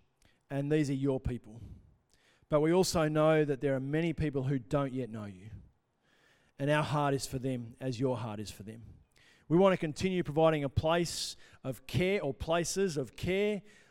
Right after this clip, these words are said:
of love, of humility, of goodness, where we serve one another with, with gentleness and with kindness, with an expression of your love.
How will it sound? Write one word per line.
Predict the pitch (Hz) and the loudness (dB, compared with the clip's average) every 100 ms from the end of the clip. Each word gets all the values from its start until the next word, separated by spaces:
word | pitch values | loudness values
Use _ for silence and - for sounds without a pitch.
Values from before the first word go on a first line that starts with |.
| - | -6
of | 135 117 | -4 -2
love, | 135 180 202 175 - - _ | 2 6 6 2 -10 -20 _
of | 139 - | -8 -6
humility, | 143 143 180 208 202 208 196 - - - - | -4 0 2 2 2 0 -2 -8 -20 -16 -10
of | 123 107 | -10 2
goodness, | 175 196 196 190 - - - - _ _ _ _ _ _ _ _ _ - | 6 6 4 -2 -4 -6 -10 -20 _ _ _ _ _ _ _ _ _ 0
where | 160 | 2
we | 151 | 4
serve | - - 180 202 220 165 | 2 0 4 8 8 6
one | 190 180 | 2 0
another | 170 175 185 185 160 | 2 2 2 0 -2
with, | 156 - - - | -4 -4 -12 -12
with | 147 139 107 - 123 | -6 -6 -6 -16 -6
gentleness | 170 180 196 208 208 - | -2 0 0 -2 -2 -2
and | - 143 | -4 -4
with | 131 - | -4 -6
kindness, | - 165 196 202 190 - - - _ _ _ _ _ _ _ _ _ _ _ _ _ | -4 0 0 0 -4 -6 -10 -18 _ _ _ _ _ _ _ _ _ _ _ _ _
with | 147 | -4
an | 147 | -2
expression | 139 - - - 202 - 190 | -4 -8 -6 0 0 0 -4
of | 165 | -2
your | 160 143 | 0 0
love. | 139 127 131 - | 0 -4 -8 -20